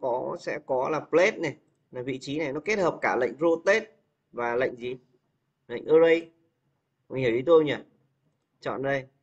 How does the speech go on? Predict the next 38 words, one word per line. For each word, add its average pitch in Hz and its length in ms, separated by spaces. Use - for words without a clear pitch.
Ví - 80
dụ 175 120
tôi 160 160
muốn 156 240
ở 170 100
đây 151 220
là 135 160
mỗi 131 280
cái 156 200
này 135 140
là 120 100
ba 139 200
mươi 139 100
độ 127 220
chẳng 107 100
hạn. 104 120
Như 127 120
này. 117 140
Đây 135 120
là 131 100
ba, 139 360
tôi 123 140
cho 135 120
mười 123 180
hai 127 300
cái. 117 240
Thì 104 80
nó 120 120
một 117 140
vòng 110 240
tròn 101 260
này. 110 100
Bạn 120 140
thấy 123 120
không? 143 160
Chọn 117 200
này 113 120
này. 107 100